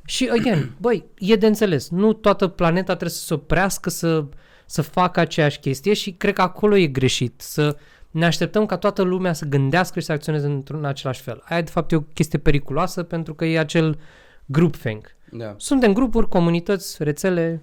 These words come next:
Speaker 1: fiecare facem ce putem, știi? Pe
Speaker 2: Da.
Speaker 1: principiul ăla.
Speaker 2: Eu
Speaker 1: Corect.
Speaker 2: la asta voiam să zic o singură chestie, ca
Speaker 1: Mm.
Speaker 2: după ce se va termina,
Speaker 1: Mhm.
Speaker 2: ok, am fost toți, bun, m-am dat peste ăsta, mă scuzați, uh,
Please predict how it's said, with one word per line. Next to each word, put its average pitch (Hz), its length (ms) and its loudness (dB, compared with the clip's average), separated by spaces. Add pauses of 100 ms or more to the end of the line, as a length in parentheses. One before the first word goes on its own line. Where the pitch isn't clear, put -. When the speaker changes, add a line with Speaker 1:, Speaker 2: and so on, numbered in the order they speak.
Speaker 1:
fiecare 156 360 -6
facem 139 280 -4
ce 127 100 -8
putem, 113 280 -10
știi? 147 180 -4
Pe 143 180 -6
Speaker 2:
Da. 151 60 0
Speaker 1:
principiul 151 360 0
ăla. 117 100 0
Speaker 2:
Eu 139 60 -4
Speaker 1:
Corect. 139 200 0
Speaker 2:
la 139 60 -2
asta 139 200 -6
voiam 131 140 -6
să 135 120 -16
zic 131 120 -12
o - 20 -10
singură 127 300 -10
chestie, 107 300 -12
ca 123 180 -4
Speaker 1:
Mm. 147 120 0 (260)
Speaker 2:
după 160 280 -6
ce 147 80 -10
se 139 120 -10
va 120 100 -8
termina, 104 560 -8 (120)
Speaker 1:
Mhm. 165 200 0
Speaker 2:
ok, 202 120 -6 (320)
am 151 160 2
fost 131 240 -8
toți, 117 280 -10
bun, 98 120 -14
m-am 90 220 -14
dat 92 100 -16
peste 95 240 -18
ăsta, 98 180 -16
mă 101 140 -14
scuzați, 98 640 -12 (340)
uh, 101 340 -4